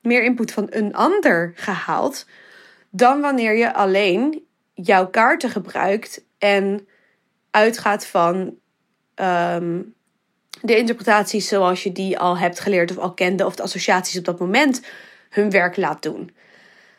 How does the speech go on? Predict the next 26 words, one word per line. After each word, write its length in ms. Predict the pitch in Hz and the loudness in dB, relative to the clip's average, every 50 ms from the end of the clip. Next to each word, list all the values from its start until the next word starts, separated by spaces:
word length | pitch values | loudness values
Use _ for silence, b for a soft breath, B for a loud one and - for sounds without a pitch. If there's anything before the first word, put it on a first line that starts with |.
| b b b b _ _ _ _ | b b b b _ _ _ _
Eh, 380 | - 226 220 214 208 208 208 - | 0 2 4 4 4 4 4 4
en 60 | 294 | 2
dat 80 | 277 254 | 2 2
betekent 280 | 254 - 285 254 226 | 2 2 2 2 0
dus 120 | 214 233 - | -2 -4 0
ook 380 | - 359 349 302 294 302 302 - | 4 6 6 6 4 2 0 0
dat 140 | 247 226 196 | 0 0 0
de 120 | 240 - | 0 0
ene 280 | - 233 226 226 220 208 | 0 0 2 2 0 0
tarotist, 920 | - 214 202 185 214 - - 339 311 269 311 302 - - - - - _ _ _ _ _ _ _ _ _ _ _ _ _ _ | -2 -4 -2 -2 -4 -4 0 2 2 2 2 0 -2 -8 -10 -12 -16 _ _ _ _ _ _ _ _ _ _ _ _ _ _
die 320 | - 208 185 208 240 233 208 | -14 -8 -2 0 0 0 2
heel 140 | 220 196 | 2 0
veel 120 | 190 190 190 | 0 0 -2
boeken 280 | - 247 262 262 311 | -2 -2 0 2 2
leest 320 | 269 226 190 196 220 - - | 2 4 4 2 0 -2 -4
en 120 | 190 190 | -6 -4
heel 180 | 180 208 208 190 | -2 -2 -2 -2
veel 120 | 175 190 | -2 -4
verschillende 500 | 175 196 185 - - 240 220 214 202 190 | -6 -6 -6 -2 -2 0 2 2 0 0
visies 340 | - 233 262 262 311 269 247 | 0 0 0 2 2 2 2
op 80 | 220 185 | 0 0
de 80 | 202 | -2
kaarten 380 | - 208 175 180 190 - 185 196 | 0 2 2 2 2 0 0 0
leest 380 | 196 170 175 202 196 - - | 2 2 2 0 -2 -4 -6
en 160 | - - 190 185 | -6 -6 -6 -2
kent, 420 | - 170 170 185 247 269 269 - | 0 0 0 0 0 -2 -6 -8